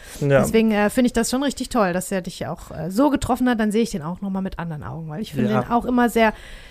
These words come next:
Speaker 2: dann denkt man zwischendurch, ach ja, können wir, Herr der Ringe können wir ja auch mal wieder gucken. Dann mache ich's und denk, oh,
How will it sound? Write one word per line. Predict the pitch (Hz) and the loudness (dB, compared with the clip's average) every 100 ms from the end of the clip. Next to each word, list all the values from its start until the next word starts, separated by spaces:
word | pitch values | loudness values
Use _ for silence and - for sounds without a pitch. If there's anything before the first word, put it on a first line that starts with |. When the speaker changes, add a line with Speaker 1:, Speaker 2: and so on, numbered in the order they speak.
| - - | -20 -8
Speaker 2:
dann | 247 233 | -2 0
denkt | 269 | 2
man | 262 269 | 2 2
zwischendurch, | 254 254 240 - | 2 0 0 -4
ach | 214 | -8
ja, | 220 214 | -4 -2
können | 220 196 | -2 0
wir, | |
Herr | 196 220 | 0 0
der | 240 | 0
Ringe | 311 269 | 0 0
können | 220 196 | 0 0
wir | 185 | -2
ja | 170 | -4
auch | |
mal | 175 165 | -4 -4
wieder | 165 160 | -6 -6
gucken. | 165 202 226 220 | -8 -4 -4 -2
Dann | 214 208 | 0 2
mache | 240 254 | 2 2
ich's | 247 226 | 2 0
und | 208 | 0
denk, | 214 208 | 0 0
oh, | - | -4